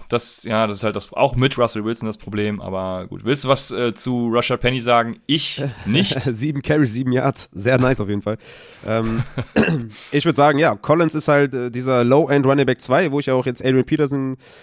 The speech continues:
Speaker 2: sage, wo ich den sehe, dass der halt da der klare Runner sein wird. Receiving Work sehen sowohl Peterson als auch Collins dann nicht in meinen Augen und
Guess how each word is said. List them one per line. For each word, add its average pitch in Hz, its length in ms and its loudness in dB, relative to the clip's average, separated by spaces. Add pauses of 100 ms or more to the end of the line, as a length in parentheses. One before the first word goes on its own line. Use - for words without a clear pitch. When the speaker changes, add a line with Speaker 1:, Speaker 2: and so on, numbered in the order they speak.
(100)
Speaker 2:
sage, 127 320 4
wo 127 80 6
ich 135 80 4
den 123 140 2
sehe, 135 260 2
dass 117 160 -4
der 117 120 0
halt 117 160 0
da 110 240 2
der 104 200 0
klare 117 300 2
Runner 151 260 4
sein 151 160 2
wird. 143 240 0 (420)
Receiving 143 680 4
Work 131 380 4
sehen 113 1080 -2
sowohl 113 260 2
Peterson 135 400 -2
als 113 240 -2
auch 110 120 -2
Collins 127 380 -2
dann 104 220 0
nicht 143 180 -2
in 135 100 0
meinen 127 280 2
Augen 120 280 0
und 110 220 0